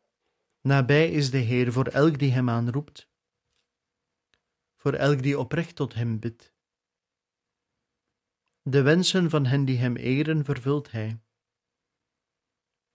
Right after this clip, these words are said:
Hij hoort hun geroep en komt hen te hulp. De Heer bewaart al wie hem bemint, maar ieder die kwaad doet, verstoot hij. Mijn mond bezingt de lof van de Heer.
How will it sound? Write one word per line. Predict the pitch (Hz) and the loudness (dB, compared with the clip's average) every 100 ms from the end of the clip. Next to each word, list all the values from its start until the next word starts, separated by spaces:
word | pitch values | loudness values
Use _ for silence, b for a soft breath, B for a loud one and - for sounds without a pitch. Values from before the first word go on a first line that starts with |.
| _ 127 | _ -4
Hij | 117 | 0
hoort | 135 160 - | 2 0 0
hun | 147 139 | -4 -2
geroep | 139 131 147 _ | -4 -6 -6 _
en | 139 117 117 | -14 -12 -6
komt | 139 135 | -6 -6
hen | 110 123 117 | -4 -4 -4
te | 117 | -6
hulp. | 117 123 - _ _ _ _ _ _ _ _ _ _ _ _ _ _ _ _ _ _ _ | -8 -10 -14 _ _ _ _ _ _ _ _ _ _ _ _ _ _ _ _ _ _ _
De | - 127 | -4 0
Heer | 139 156 131 | 4 4 2
bewaart | 135 131 131 120 | 2 2 0 -4
al | 127 135 | -4 -2
wie | 135 131 | -2 -2
hem | 135 135 | -2 -2
bemint, | 131 139 120 110 _ _ _ _ _ _ _ _ _ _ _ _ _ _ _ _ - | -2 -2 -4 -8 _ _ _ _ _ _ _ _ _ _ _ _ _ _ _ _ -4
maar | 135 139 | -2 0
ieder | 156 139 135 | 0 2 2
die | 143 | 0
kwaad | 139 135 147 139 | -4 -6 -6 -4
doet, | 139 135 - _ | -6 -6 -14 _
verstoot | - 131 107 - 120 104 - | -10 -8 -6 -6 -6 -6 -8
hij. | 104 101 _ _ _ _ _ _ _ _ _ _ _ _ _ _ _ _ _ _ _ - | -10 -12 _ _ _ _ _ _ _ _ _ _ _ _ _ _ _ _ _ _ _ -4
Mijn | 131 135 | 2 4
mond | 139 147 160 | 4 4 0
bezingt | 135 135 123 131 127 | 0 0 0 -2 0
de | 123 | -2
lof | 123 - | -2 -4
van | 143 135 | -6 -4
de | |
Heer. | 120 110 107 110 | -4 -6 -8 -12